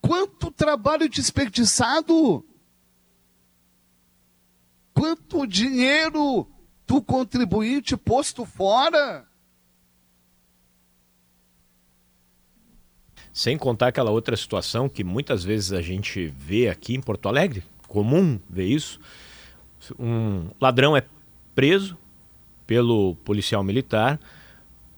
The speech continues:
Speaker 2: roubando, furtando, né? Pega celular, pega bolsa. Aí o policial militar conduz o ladrão até a delegacia e aí, por causa da nossa legislação,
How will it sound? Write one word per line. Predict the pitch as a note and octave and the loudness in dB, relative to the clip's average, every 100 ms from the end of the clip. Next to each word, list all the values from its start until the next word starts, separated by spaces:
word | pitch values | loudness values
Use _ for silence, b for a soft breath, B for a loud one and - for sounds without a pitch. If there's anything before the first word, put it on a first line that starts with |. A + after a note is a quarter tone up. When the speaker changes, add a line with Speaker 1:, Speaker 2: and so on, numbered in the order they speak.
| _ | _
Speaker 2:
roubando, | - A#2+ C#2+ C#3+ A#2+ D2 B1+ | 0 0 2 2 2 -2 -10
furtando, | - G#2+ - - C3+ G#2+ D2 B1 | -10 -6 -4 0 0 0 -4 -8
né? | F2 C3 A2 D#2 | -4 -2 -4 -6
Pega | - A#2+ A#2 E2 | -4 -2 0 0
celular, | - G#2+ E2+ G#2+ A#2+ | -2 -2 0 0 0
pega | - G#2+ | 0 -2
bolsa. | D#2+ D#2+ B2+ A2 - C#2 B B B B B _ | -2 2 2 2 -4 -12 B B B B B _
Aí | - C#3 C#3 | -4 4 4
o | C3+ B2+ - - | 4 0 -14 -2
policial | C3+ B2 C#3 | 0 2 2
militar | B2+ C#3+ D3 C3 D3 F3+ - - - _ | 4 2 2 2 2 -2 -10 -20 -20 _
conduz | C3+ C3+ B2 B2+ G#2+ - - - - - | 2 2 4 4 4 0 -8 -12 -20 -18
o | - G2+ F#2+ E2+ | -6 -2 -2 -2
ladrão | F#2 G#2+ G2 G#2+ F2 B B B | 0 0 2 0 -2 B B B
até | A2+ - G2+ | -4 0 0
a | |
delegacia | F2+ A2 A2 C#3 - B2+ D3 G3 B B B B B _ _ - | 2 0 2 0 -2 -2 -2 -2 B B B B B _ _ 0
e | A2+ | 4
aí, | B2+ C#3+ | 6 4
por | G3 - | 0 -2
causa | - E3 G#3 A2 D2+ C#2 - | 2 2 2 -2 -4 -10 -8
da | G#2+ B2 | -2 0
nossa | A#2 A2 - E2+ C#2+ - - | 0 -2 -4 -6 -8 -18 -10
legislação, | F#2 F#2+ G2+ A2 A#2+ - B2 C#3 F#3 | -4 -4 -4 -2 -2 -2 -2 -2 -4